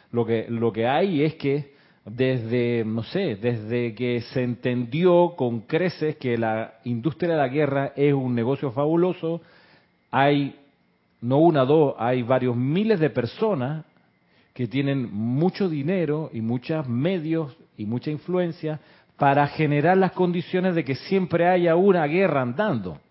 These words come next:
La más mala noticia que recibió esa gente fue en agosto del año pasado,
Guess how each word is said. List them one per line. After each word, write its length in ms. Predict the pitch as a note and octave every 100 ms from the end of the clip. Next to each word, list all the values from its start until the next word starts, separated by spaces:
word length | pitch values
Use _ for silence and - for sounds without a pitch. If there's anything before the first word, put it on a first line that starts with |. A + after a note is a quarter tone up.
| _ _ _ _ _ _
La 280 | A#2 C3 C3
más 260 | C3+ D#3 D#3
mala 260 | D#3+ E3
noticia 420 | D3 B2 G#3 G#3+ E3+
que 80 |
recibió 440 | C#3+ C3+ C3+ C#3 F#3
esa 220 | E3+ E3
gente 500 | - G#3+ F#3 D3+ D#3
fue 520 | - C3+ C#3+ D#3 -
en 100 | B2
agosto 400 | A#2+ B2 D#3 D#3+
del 80 | D#3
año 160 | D3+ D3
pasado, 580 | C#3+ E3 D#3+ E3 E3